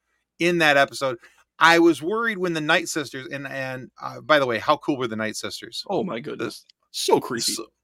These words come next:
Speaker 2: So
Speaker 1: so,
Speaker 2: wonderful.
Speaker 1: so perfectly creepy, so perfectly, uh, animated series accurate.
Speaker 2: Yes.
Speaker 1: You know, so when we first got Morgan Elsbeth and she was a descendant of the Night Sisters, I thought, "Ah,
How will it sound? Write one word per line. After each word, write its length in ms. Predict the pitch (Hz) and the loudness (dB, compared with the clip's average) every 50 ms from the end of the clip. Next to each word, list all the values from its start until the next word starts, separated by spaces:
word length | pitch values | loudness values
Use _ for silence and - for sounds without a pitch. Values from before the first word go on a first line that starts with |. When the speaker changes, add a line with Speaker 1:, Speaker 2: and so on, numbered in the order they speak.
| _ | _
Speaker 2:
So 280 | - - - - 349 - | -8 -6 -2 0 2 2
Speaker 1:
so, 220 | 262 220 220 220 226 | 2 4 6 6 6
Speaker 2:
wonderful. 260 | 220 - - - - _ _ _ _ _ _ _ _ | 4 2 -6 -10 -10 _ _ _ _ _ _ _ _
Speaker 1:
so 300 | - - 214 220 240 247 | -6 2 4 6 6 6
perfectly 600 | - - - 226 226 220 - 226 - - 208 202 | 4 0 2 2 2 2 2 -4 -6 -4 -6 -6
creepy, 380 | 170 - - 160 151 - 143 143 | -4 -2 -2 -2 -2 -2 -6 -10
so 280 | 123 - - 196 196 190 | -8 -4 -2 -2 -2 -2
perfectly, 840 | 180 - - - 196 208 - 214 185 _ - 175 180 180 165 147 _ _ _ _ _ _ _ _ _ _ _ | -6 -8 -8 -6 -6 -6 -6 -8 -12 _ -6 -6 -4 -4 -6 -10 _ _ _ _ _ _ _ _ _ _ _
uh, 140 | - 143 - - _ - | -10 -10 -10 -10 _ -2
animated 640 | 175 165 180 190 190 185 180 180 180 170 175 170 170 | 0 0 2 2 0 -2 -2 0 2 4 2 2 2
series 400 | - - 170 156 156 151 139 - - - | -2 -6 -4 -2 -2 -2 -4 -6 -6 -2
accurate. 640 | 131 123 127 123 - - 101 98 107 104 _ - - _ _ _ _ _ - | 0 0 0 0 -2 -8 -12 -12 -12 -16 _ -20 -20 _ _ _ _ _ -10
Speaker 2:
Yes. 460 | - 135 - - - - - - - _ _ _ _ _ _ _ _ _ _ | -8 -8 -8 -8 -10 -12 -14 -14 -18 _ _ _ _ _ _ _ _ _ _
Speaker 1:
You 120 | - 139 | -4 -2
know, 100 | 135 135 | -2 -2
so 160 | 131 - 185 | 0 0 0
when 120 | 180 190 190 | 0 0 0
we 100 | 196 196 | -2 -4
first 300 | - - 233 240 208 - | -4 -2 -2 -2 -2 2
got 240 | 220 190 190 - 160 | 2 4 4 2 2
Morgan 340 | 160 170 175 170 165 175 - | 0 0 0 0 0 -2 0
Elsbeth 460 | 156 160 165 147 147 160 160 156 - | 0 0 0 2 2 2 2 0 -2
and 100 | 139 135 | -8 -10
she 120 | - - | -8 -8
was 160 | 143 135 113 123 | -8 -8 -10 -10
a 40 | |
descendant 440 | 120 131 - - 226 220 208 214 196 | -10 -8 -6 -2 -2 -2 -2 0 -2
of 100 | 190 180 | -2 -2
the 100 | 160 175 | -2 -2
Night 220 | 165 170 170 160 - | -2 -2 -2 -2 -2
Sisters, 340 | - 165 147 - 165 147 | -4 -6 -6 -6 -8 -8
I 160 | 147 - 147 151 | -4 -4 -4 -4
thought, 300 | - - 151 147 143 - - - - - - - - _ - | -2 0 0 0 0 -2 -6 -18 -20 -20 -20 -20 -20 _ -4
"Ah, 340 | 185 190 196 196 190 190 175 | 0 2 4 6 6 4 4